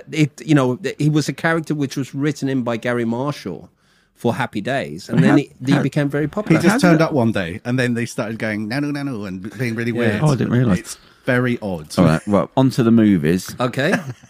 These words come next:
Speaker 2: John, you're still one of the, the rising stars in, uh, movie reviews
Speaker 1: Great.
Speaker 2: nowadays.
Speaker 1: Thank you very much. Yeah,
Speaker 2: You,
Speaker 1: it's
Speaker 2: you,
Speaker 1: great.
Speaker 2: and, uh, so what are we gonna be doing today?
Speaker 1: Well, we're gonna be talking about comedy and horror.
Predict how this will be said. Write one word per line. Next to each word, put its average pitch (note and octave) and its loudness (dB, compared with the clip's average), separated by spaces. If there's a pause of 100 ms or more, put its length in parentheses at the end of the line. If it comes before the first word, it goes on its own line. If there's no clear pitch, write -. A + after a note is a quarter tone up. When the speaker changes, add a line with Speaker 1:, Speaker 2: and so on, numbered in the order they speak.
(120)
Speaker 2:
John, B2+ 4
you're A2 2
still A#2+ 0
one A2+ 2
of A2 0
the, G#2 2
the G2+ 2
rising G#2+ 2
stars F2+ 0
in, F2+ 4
uh, F2+ 4
movie F#2 2
reviews F2 2
Speaker 1:
Great. A#2+ -2
Speaker 2:
nowadays. E2+ 0
Speaker 1:
Thank E2+ 2
you - -14
very A#2 -4
much. C#3 -4
Yeah, D3+ 0
Speaker 2:
You, - 4
Speaker 1:
it's - -2
Speaker 2:
you, F#2+ 0
Speaker 1:
great. C#3+ -2
Speaker 2:
and, F2 2
uh, E2+ 0
so G#2+ 2
what G#2+ 2
are - 0
we A2+ 2
gonna G#2+ 2
be G#2 2
doing G2+ 0
today? F#2 0
Speaker 1:
Well, F#3+ 4
we're G#3+ 2
gonna C#4 0
be B3 0
talking G#3+ 0
about E3+ -4
comedy G3+ -6
and F3+ -4
horror. D3+ -8